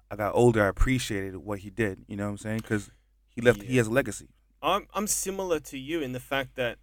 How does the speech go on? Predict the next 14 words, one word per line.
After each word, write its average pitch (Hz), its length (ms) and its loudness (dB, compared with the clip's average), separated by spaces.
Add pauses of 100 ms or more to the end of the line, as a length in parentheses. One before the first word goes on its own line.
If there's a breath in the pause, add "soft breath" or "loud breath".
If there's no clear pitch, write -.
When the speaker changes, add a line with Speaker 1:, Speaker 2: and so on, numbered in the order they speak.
(100)
Speaker 2:
I 120 180 -6
got 123 220 -6
a 117 60 -10
lot 127 200 -8
of 110 100 -8
values 143 500 -4
from 127 220 -6
my 117 80 -8
father, 107 460 -6
but 92 180 -16
my 117 140 -14
father 151 440 0
didn't 143 380 -8
really 131 400 -10